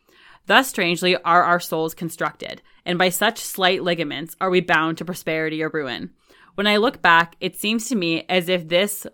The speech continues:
almost miraculous change of inclination and will was the immediate suggestion of the guardian angel of my life, the last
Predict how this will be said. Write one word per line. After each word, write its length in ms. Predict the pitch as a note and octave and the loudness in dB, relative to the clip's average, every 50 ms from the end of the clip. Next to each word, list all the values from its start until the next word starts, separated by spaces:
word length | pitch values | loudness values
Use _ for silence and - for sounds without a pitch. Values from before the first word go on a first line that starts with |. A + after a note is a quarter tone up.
| _ _ - | _ _ 0
almost 460 | F3+ F3+ F3+ F3 F3 F3 F3 - - | 0 0 2 0 -2 -2 -4 -6 -8
miraculous 720 | - F3+ F3 E3 F#3+ F#3 G#3+ G#3+ - G3+ F#3 F3+ E3+ - | -6 -4 -2 2 2 2 2 2 0 -4 -4 -4 -4 -4
change 320 | - F#3 E3 D#3+ E3 E3+ | -6 -4 -2 -2 -2 -2
of 80 | E3+ D#3+ | -4 -4
inclination 720 | D#3+ E3 - F3+ E3 D3+ D3 D#3+ - - D3+ D#3 E3+ E3 - _ _ _ | -6 -6 -6 -8 -8 -8 -8 -10 -10 -10 -10 -10 -10 -10 -14 _ _ _
and 200 | - F3+ F#3+ F3 | -6 -4 -2 -2
will 260 | E3 D#3 D3+ D3+ D3 | -2 -2 -2 -4 -4
was 240 | B2 F3+ F3+ F3 D#3+ | 0 0 0 0 -2
the 160 | D#3+ F3 F3 | -4 -6 -4
immediate 580 | F3 E3+ E3+ F3 F#3 F#3+ F#3+ G3+ G#3 G#3 - - | -4 -4 -4 -6 -6 -6 -4 -2 -2 -2 -2 -4
suggestion 520 | - G#3+ E3 F3 D#3+ D#3+ - - F3 E3+ | -8 -6 -4 -4 -4 -4 -4 -8 -10 -8
of 120 | - E3+ D#3+ | -6 -6 -6
the 80 | F3+ | -6
guardian 520 | E3+ E3 D#3+ D#3+ D#3+ D#3 E3 E3 D#3+ D#3+ - - _ _ | -4 -2 -2 -2 -4 -4 -4 -6 -6 -6 -8 -12 _ _
angel 300 | D#3+ E3+ E3 D#3+ E3 D#3 | -8 -8 -8 -6 -6 -6
of 100 | D#3+ D#3 | -6 -6
my 120 | E3 D3 C#3 | -6 -8 -8
life, 360 | C#3 C3+ - - - - - _ _ _ _ _ _ _ _ _ _ _ | -8 -8 -10 -10 -12 -16 -18 _ _ _ _ _ _ _ _ _ _ _
the 80 | - G#3+ | 0 2
last 320 | G3+ G3 G3 A#3 C4 - | 6 6 6 6 6 2